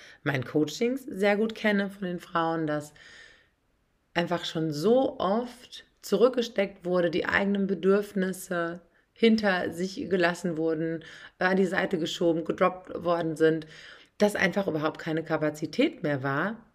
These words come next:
oder da ist, vielmehr, um Raum zu geben,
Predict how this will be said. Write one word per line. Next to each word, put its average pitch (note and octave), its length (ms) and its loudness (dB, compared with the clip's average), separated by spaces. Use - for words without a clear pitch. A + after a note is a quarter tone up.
oder D#3+ 160 0
da D3+ 220 6
ist, A#3 380 -2
vielmehr, F#3+ 520 0
um G3 440 6
Raum G3+ 360 6
zu E3+ 240 -4
geben, C#3+ 560 2